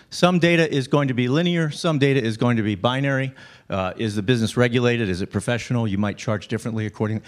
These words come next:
These are all proxies. These are all attempts to get at what drives the value calculation in the customer's head. And then you use artificial intelligence. Anybody know what this is?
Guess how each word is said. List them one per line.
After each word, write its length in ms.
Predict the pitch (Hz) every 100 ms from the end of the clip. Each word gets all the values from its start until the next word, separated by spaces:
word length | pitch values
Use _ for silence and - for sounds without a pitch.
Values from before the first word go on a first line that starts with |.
| - _
These 160 | 135
are 60 | 135
all 320 | 151 190 220
proxies. 640 | 220 - 196 - - 98 90
These 160 | 123
are 80 | 139
all 140 | 185
attempts 340 | 175 - 190 -
to 100 | 104
get 180 | 120 123
at 120 | 113
what 260 | 113 135
drives 400 | - 113 113 101
the 80 | -
value 360 | 92 107 110 104
calculation 600 | - 107 110 101 98 -
in 80 | 92
the 60 |
customer's 420 | 85 95 - 90 -
head. 240 | 98 82 _ _ - - - _ _ _ _ _ _ _ _ _ _ _ _ _ _ _ _ _ _
And 140 | - 147
then 240 | 202 185 -
you 100 | 117
use 480 | 123 113 123 127 - - _ _ _ _ _ _
artificial 400 | 101 104 127 -
intelligence. 460 | 135 151 135 95 -
Anybody 220 | 117 131
know 100 | 127
what 100 | 127
this 180 | 135 -
is? 200 | 143 -